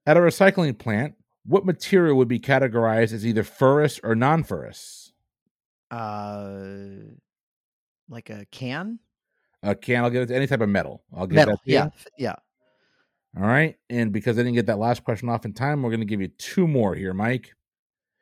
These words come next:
Speaker 1: In the Bahamas, October twelfth is Discovery Day, marking the arrival of what European explorer?
Speaker 2: Columbus?
Speaker 1: Columbus is correct. And your last question in the hot seat.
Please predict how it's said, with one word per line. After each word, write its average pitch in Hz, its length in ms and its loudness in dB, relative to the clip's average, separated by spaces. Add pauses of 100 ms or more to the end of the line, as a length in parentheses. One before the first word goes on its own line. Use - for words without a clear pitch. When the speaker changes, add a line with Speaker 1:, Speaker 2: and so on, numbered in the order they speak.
(280)
Speaker 1:
In 156 160 4
the 165 80 4
Bahamas, 143 680 4
October 147 420 2
twelfth 143 400 2
is 139 140 0
Discovery 143 600 0
Day, 73 400 -8 (260)
marking 127 320 2
the 139 100 2
arrival 147 500 4
of 131 120 0
what 139 180 0
European 147 480 2
explorer? 131 800 -4 (760)
Speaker 2:
Columbus? 143 600 -8 (380)
Speaker 1:
Columbus 98 500 -2
is 120 120 -6
correct. 135 420 0
And 107 100 -6
your 120 160 -6
last 156 380 -4
question 151 420 -4
in 147 100 -8
the 143 60 -4
hot 156 220 -2
seat. 156 380 -2